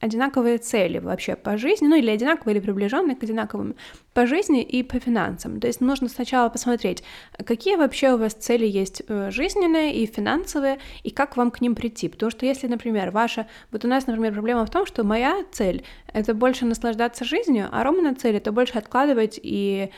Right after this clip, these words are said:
э, как бы потом себе на старость и тому подобное. И поэтому тут может, могут возникнуть разногласия. Мы стараемся прийти к общему знаменателю, но иногда это трудно. Поэтому лучше сначала установить, э, и определить,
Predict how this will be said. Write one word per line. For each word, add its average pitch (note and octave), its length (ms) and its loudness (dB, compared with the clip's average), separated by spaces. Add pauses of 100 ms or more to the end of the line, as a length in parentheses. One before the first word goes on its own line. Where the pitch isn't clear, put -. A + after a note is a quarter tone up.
(240)
э, F#3+ 520 -2
как F#3+ 140 -8
бы F#3 120 -4
потом G3 420 0
себе F#3+ 400 -2
на F#3 220 -4
старость D4+ 640 2 (240)
и G#3+ 140 -2
тому G#3+ 240 0
подобное. F#3 400 -2
И F#3+ 40 -8
поэтому C4+ 360 0
тут F#4 240 -4
может, B3+ 400 -2
могут A#3+ 420 -2
возникнуть B3 460 0
разногласия. A#3 640 -4
Мы G#3+ 100 -6
стараемся A#3 460 -6
прийти A3 260 -6
к - 80 -8
общему A#3 300 -4
знаменателю, A#3+ 560 -2
но G#3 140 2
иногда A3 260 -2
это D4 220 -4
трудно. F3+ 540 -2
Поэтому G#3+ 400 -4 (440)
лучше C4+ 340 2
сначала B3 680 0
установить, A#3 520 -2 (220)
э, G3+ 300 -2
и G#3 240 -4
определить, B3 560 -6